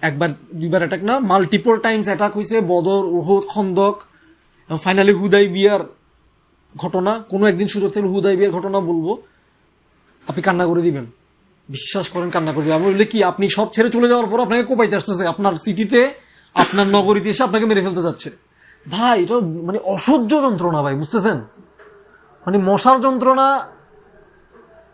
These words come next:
এটার সাথে কিছুটা মিলে। মানে মশাগুলা যদি একটু হাতি সাইজের হয় বা মশাগুলো যদি বিড়াল-, বিড়ালের সাইজের মশা হয়, কেমন লাগবে? ঘরে মনে করেন দুইশোটা মশা থাকলে যেমন লাগে বা দুইশোটা বিড়াল আপনাকে কামড়াইতে যাচ্ছে, কেমন লাগবে আপনার?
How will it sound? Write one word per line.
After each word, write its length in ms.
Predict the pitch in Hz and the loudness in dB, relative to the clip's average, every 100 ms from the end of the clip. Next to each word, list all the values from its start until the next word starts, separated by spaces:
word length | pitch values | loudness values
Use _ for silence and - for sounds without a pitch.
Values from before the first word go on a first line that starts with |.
| - | -6
এটার 160 | 160 202 | 2 2
সাথে 160 | 214 | 4
কিছুটা 300 | 202 190 208 | 0 2 2
মিলে। 240 | 202 175 131 - _ _ _ _ | 2 0 -6 -12 _ _ _ _
মানে 100 | 165 | -4
মশাগুলা 520 | 175 175 226 214 233 | 0 2 2 4 2
যদি 280 | 220 226 220 | 2 0 -4
একটু 160 | 214 220 | -2 -2
হাতি 260 | 202 233 | -2 0
সাইজের 300 | 190 214 214 | 2 2 2
হয় 200 | 196 214 277 - - - - _ _ | 0 -2 -6 -18 -20 -20 -20 _ _
বা 80 | 165 | 0
মশাগুলো 380 | 170 175 202 208 | 2 2 2 2
যদি 140 | 202 | 0
বিড়াল-, 380 | 196 202 190 185 | 2 2 2 0
বিড়ালের 460 | 165 151 175 175 175 | -2 0 2 2 0
সাইজের 300 | 214 202 220 | 0 0 0
মশা 260 | 196 196 | 0 0
হয়, 240 | 185 214 247 - _ - _ _ - | 0 -2 -6 -14 _ -20 _ _ -4
কেমন 260 | 185 196 | 0 2
লাগবে? 300 | 185 147 123 123 139 | 2 0 -4 -8 -8
ঘরে 220 | 131 170 | -2 0
মনে 200 | 185 185 | 0 -2
করেন 240 | 180 196 180 | -2 -2 -2
দুইশোটা 300 | 165 - 208 | -2 0 0
মশা 260 | 196 202 | 0 -4
থাকলে 240 | 190 190 202 | -4 -2 0
যেমন 240 | 190 185 | 0 2
লাগে 160 | 175 170 | 0 0
বা 60 | |
দুইশোটা 300 | 160 151 175 | -2 -2 0
বিড়াল 280 | 196 180 165 | 0 2 0
আপনাকে 220 | 151 160 | 0 -2
কামড়াইতে 340 | 175 175 160 143 | -2 -2 -2 -4
যাচ্ছে, 220 | 147 - | -6 -8
কেমন 220 | 147 151 | -6 -4
লাগবে 220 | 147 120 | -4 -6
আপনার? 220 | 135 104 | -10 -14